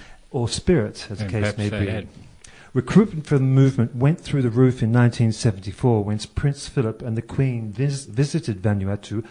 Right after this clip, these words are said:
Speaker 1: aboard the royal yacht Britannic-, Britannica, which they've sold. As foretold, their ancestral spirit had returned to them to show off his bride.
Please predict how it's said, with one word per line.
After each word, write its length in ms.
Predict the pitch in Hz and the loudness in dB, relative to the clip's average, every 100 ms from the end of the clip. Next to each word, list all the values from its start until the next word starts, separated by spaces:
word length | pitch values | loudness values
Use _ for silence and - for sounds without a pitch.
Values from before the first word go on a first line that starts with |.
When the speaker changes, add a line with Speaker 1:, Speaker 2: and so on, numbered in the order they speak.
| - | -12
Speaker 1:
aboard 380 | 104 127 123 120 | -4 2 2 2
the 80 | 110 | -2
royal 340 | 110 113 110 | 0 0 0
yacht 360 | 107 117 - - | 0 -2 -4 -12
Britannic-, 580 | 113 147 143 135 - | -6 -2 0 -2 -8
Britannica, 560 | - 117 - 139 135 82 80 | -12 -6 -2 -2 -4 -12 -18
which 160 | - | -16
they've 180 | - 90 - _ _ _ 143 | -14 -14 -16 _ _ _ -20
sold. 480 | - - 98 87 - - - - - - - - - | -10 -4 -4 -4 -14 -20 -20 -20 -20 -20 -18 -12 2
As 200 | 156 - | 2 4
foretold, 480 | 151 135 139 113 107 | 2 2 2 2 2
their 120 | 120 | 2
ancestral 480 | 120 - 151 - 151 | 2 0 -2 -4 -10
spirit 360 | - 131 120 120 | -6 -2 -2 -2
had 120 | 113 | -4
returned 460 | 113 - 143 143 - | -4 4 6 6 2
to 80 | |
them 160 | 107 101 | -4 -4
to 100 | 101 | -4
show 280 | - 151 139 | -4 0 2
off 120 | 120 | 0
his 160 | 113 104 | -2 -4
bride. 720 | - 135 131 98 87 - | 0 2 2 -2 -6 -14